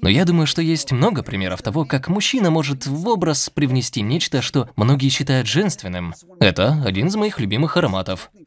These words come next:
Вообще, это женский аромат. Или это унисекс, но вот в чём дело. Я его просто обожаю, и он мне идёт. Или это могут быть женские шлёпанцы.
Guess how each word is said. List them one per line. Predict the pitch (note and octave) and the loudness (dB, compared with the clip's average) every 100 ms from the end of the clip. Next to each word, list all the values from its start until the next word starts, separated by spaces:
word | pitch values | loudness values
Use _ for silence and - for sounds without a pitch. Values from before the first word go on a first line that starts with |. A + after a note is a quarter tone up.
| - | -2
Вообще, | F#2 F2+ F3+ | 2 2 2
это | F3+ D#3+ | 2 2
женский | C3+ G3 B3+ - | 2 0 0 -2
аромат. | F#2 F2+ F2+ - - _ | -4 -2 -4 -6 -16 _
Или | F3+ G#2+ | 2 2
это | F2 F2 | 0 -4
унисекс, | E2+ F2 - E3+ - - | -4 -2 0 0 -2 0
но | B2 B2+ | 0 0
вот | A2+ F#3 | 0 -2
в | - | -2
чём | - C3 | 0 0
дело. | F#2+ E2+ F2 - _ | 0 -4 -6 -8 _
Я | E3 G#3 | 2 2
его | A3 G#3 | 2 0
просто | - A#3+ - | -2 -2 2
обожаю, | D#3+ C3+ A2 G3+ C#3+ | 2 2 0 0 0
и | A#2+ A2+ | -2 -4
он | G2+ G#2+ C3 | -2 2 4
мне | C#3 C#3+ | 4 2
идёт. | C3+ E2 - - - | 0 -6 -12 -14 -2
Или | G#3 F#3+ | 2 4
это | G3 D#3+ | 6 4
могут | E3 D3+ | 4 2
быть | C3+ B2 | 0 0
женские | C3 D#3+ - G#2 | 0 -2 -2 -4
шлёпанцы. | - F#2 B2+ C3 G2+ F#2 F2 | -4 -4 -2 -2 -2 -4 -8